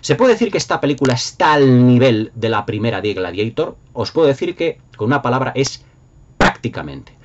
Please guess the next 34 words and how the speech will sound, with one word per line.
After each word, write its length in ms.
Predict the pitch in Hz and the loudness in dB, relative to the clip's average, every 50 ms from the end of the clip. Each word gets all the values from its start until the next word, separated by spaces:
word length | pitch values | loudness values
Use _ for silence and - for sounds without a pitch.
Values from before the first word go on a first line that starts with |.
| - - - - - - | -20 -20 -20 -20 -6 -2
Aunque, 360 | 127 131 131 123 - 120 104 | 2 2 2 2 2 2 0
evidentemente, 680 | 98 101 104 120 123 123 139 127 123 123 123 143 143 131 | 2 2 2 2 2 2 2 2 2 2 2 0 -2 -2
le 160 | 117 147 135 | -2 -2 -2
faltan 480 | - - 127 131 123 151 151 143 143 - | 0 -2 -2 -2 0 -2 -2 -2 -2 -2
algunas 500 | - 135 131 143 156 214 233 226 196 - - | -2 0 0 2 2 2 0 0 -2 -4 -6
puntualizaciones, 1120 | - 143 127 123 123 120 123 113 107 98 98 98 95 - 92 92 107 98 87 85 - - - | -2 0 2 2 2 2 2 0 0 -2 -2 -6 -8 -10 -10 -8 -8 -8 -8 -10 -12 -10 -6
algunas 320 | 117 117 143 190 196 170 | -4 -2 0 0 0 0
de 60 | 170 | 0
ellas 200 | 156 156 135 - | 0 0 0 0
importantes, 720 | 143 127 120 127 120 110 - 117 101 87 78 78 - - - _ _ - - - - _ - | 0 0 0 0 -2 -4 -4 -6 -6 -6 -6 -10 -10 -12 -16 _ _ -20 -20 -20 -20 _ -2
pero 180 | - 113 104 | 0 0 0
sí 220 | 104 - - 190 185 | 0 -2 -4 -2 -2
que 80 | - | -2
estamos 500 | 120 - - 127 110 110 107 113 - - - | -2 -2 -4 -6 -4 -4 -4 -6 -8 -8 -8
ante 300 | 104 98 98 98 92 98 | -8 -8 -6 -6 -4 -4
el 60 | 95 | -4
espectáculo 760 | 95 - - - - 104 - - - 165 160 - 139 120 110 | -4 -6 -8 -8 -8 -8 -6 -6 -6 -6 -4 -2 -2 -2 -2
cinematográfico 1040 | 104 - 117 107 98 101 113 113 - 113 113 139 151 - 156 127 - 180 156 - - _ | -2 -4 -6 -6 -4 -4 -4 -4 -4 -4 -6 -6 -6 -8 -8 -6 -4 -4 -4 -6 -8 _
del 360 | 120 104 98 95 120 110 110 117 | -20 -12 -4 0 0 2 2 2
año. 320 | 110 82 76 67 65 - _ - - - - - - - - | 0 -2 -4 -10 -14 -18 _ -20 -20 -20 -20 -20 -20 -6 -2
Una 180 | 143 175 196 190 | 0 2 2 2
película 540 | 190 175 175 190 185 160 143 156 175 170 - | 2 2 0 0 0 0 2 2 2 0 0
que 280 | 147 135 123 - - _ _ | 0 0 0 -2 -4 _ _
yo 260 | - 104 - 185 190 | -8 -2 -2 -2 0
creo 180 | 185 160 131 - | 2 2 0 0
que 120 | - 117 | 0 -2
la 140 | 98 90 87 | -4 -4 -2
crítica, 460 | - 135 135 131 131 127 123 151 151 | -2 -2 0 0 -2 -2 -2 -2 -2
por 160 | - 110 92 87 | -2 -4 -4 -4
lo 100 | 87 92 | -4 -2
que 100 | 117 113 | -2 -2
he 20 | |
podido 400 | - 117 110 110 110 110 120 123 | -2 -2 -2 -2 0 0 0 2
leer, 240 | 123 117 123 - | 2 2 0 0